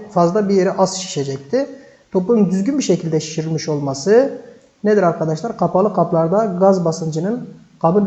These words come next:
her noktasında aynı olmasını bize ne yapıyor? Ispatlıyor. O yüzden Bursa diyoruz. Diğer şıkları okumaya gerek yok.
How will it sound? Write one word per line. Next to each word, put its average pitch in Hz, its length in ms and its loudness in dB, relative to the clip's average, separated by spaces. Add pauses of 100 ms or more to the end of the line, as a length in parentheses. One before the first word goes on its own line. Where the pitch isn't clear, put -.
her 208 240 4
noktasında 165 760 -2 (300)
aynı 185 360 4
olmasını 151 680 -2
bize 175 180 -2
ne 185 80 0
yapıyor? 180 360 -2 (200)
Ispatlıyor. 208 640 -2 (280)
O 208 100 -2
yüzden 185 360 0
Bursa 170 320 0
diyoruz. 165 440 -4
Diğer 196 180 0
şıkları 151 360 -8
okumaya 165 500 -6 (240)
gerek 175 400 -6
yok. 139 140 -6